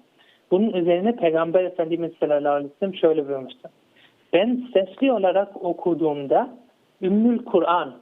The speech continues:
yani Fatih suresi haricinde başka bir şey okumayın."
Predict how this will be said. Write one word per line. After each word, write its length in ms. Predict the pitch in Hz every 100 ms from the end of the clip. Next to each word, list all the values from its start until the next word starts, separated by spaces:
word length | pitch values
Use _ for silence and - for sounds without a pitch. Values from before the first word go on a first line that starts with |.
| -
yani 200 | 147 143
Fatih 440 | - 165 165 185
suresi 560 | - 165 151 143 - 226
haricinde 840 | - 165 156 151 143 139 170 233 _ _ _ -
başka 400 | 180 - 233 214
bir 80 | 202
şey 220 | 226 220
okumayın." 560 | 190 - 214 165 131